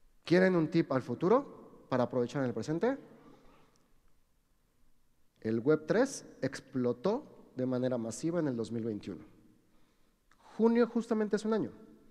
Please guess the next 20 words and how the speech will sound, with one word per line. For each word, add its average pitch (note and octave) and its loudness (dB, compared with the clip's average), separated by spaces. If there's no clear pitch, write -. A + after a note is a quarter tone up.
Junio G3 4
del F3+ 4
dos C#3+ 2
mil D3+ 2
veintiuno F3+ 2
aparecieron D#3 4
de D3+ 4
manera C#3 2
masiva F#3 2
unos E3 4
monitos F3+ 4
llamados C3+ 2
Bored C3 4
Ape A#2 -2
no A#2 -2
sé F#2+ -6
qué, C4+ 2
unos C3+ -2
changos D3 2
horribles, F3+ 0